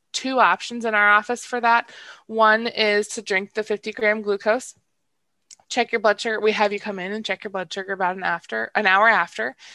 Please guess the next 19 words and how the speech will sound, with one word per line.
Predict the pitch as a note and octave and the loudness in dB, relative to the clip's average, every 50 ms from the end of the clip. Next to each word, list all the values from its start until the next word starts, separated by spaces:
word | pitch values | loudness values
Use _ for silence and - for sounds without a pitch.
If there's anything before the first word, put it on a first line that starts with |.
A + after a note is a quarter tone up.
| - - - - _ _ _ | -20 -20 -20 -20 _ _ _
If | - A3+ - | -2 -2 -2
it's | A3 G#3+ - - | -4 -8 -4 2
less | A3+ G3 G3 - | 2 2 2 0
than | - - A3 | -6 -6 -4
one | G#3 G3+ G3+ G3+ | -2 -2 -2 -2
thirty, | G3 - G#3 G3 G3+ A3 B3 C#4 D#4 E4 _ _ _ _ _ - - _ _ _ | 0 0 2 2 2 0 -4 -6 -8 -10 _ _ _ _ _ -16 -16 _ _ _
good | - G#3 G3 | -4 -4 -2
to | - F#3+ | -2 2
go. | F#3 F3 F3+ G3 C#4 F4+ - _ _ - - - - - _ _ _ | 4 4 4 4 2 -2 -6 _ _ -20 -20 -20 -20 -20 _ _ _
If | A3 A#3 A#3 A3+ A3+ - A#3+ | 6 6 6 6 4 0 -6
you | A3+ A3+ A3+ A3 A3 G#3+ | -4 -2 0 0 0 2
are | - F3+ F#3+ F#3+ F#3+ | 2 4 4 4 4
less | F#3+ F#3 F#3 A3 G#3+ - - - | 4 4 4 4 4 2 -2 2
or | - A3+ G3 | 4 4 6
over | F#3+ C4+ D4 E4 D4 | 6 4 4 4 2
one | A3+ G3+ F#3+ | 2 2 0
thirty, | G3 - F#3+ F3+ F3+ F3+ F#3 | 0 -2 -2 -2 0 -2 -4
then | F3+ G3 F#3+ | -6 -6 -6
we, | F#3+ F#3+ G3 | -6 -6 -8